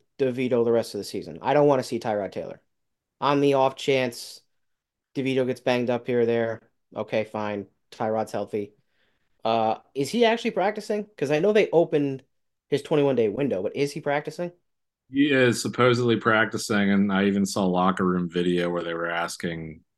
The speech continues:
Speaker 2: like, "What do you think of DeVito?" And he's like, "Hey, the kid's played well. He's got wins. I've been out of the game for a minute here."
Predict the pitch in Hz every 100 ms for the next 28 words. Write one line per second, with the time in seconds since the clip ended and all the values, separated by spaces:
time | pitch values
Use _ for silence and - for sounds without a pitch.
0 | - 82 78 82 80 - 87 82 80 85
1 | 95 80 80 78 80 82 90 - 87 -
2 | - 85 80 85 85 87 - _ _ _
3 | _ _ 82 87 87 85 87 90 85 82
4 | 85 85 82 82 87 90 - 85 85 87
5 | 85 90 90 92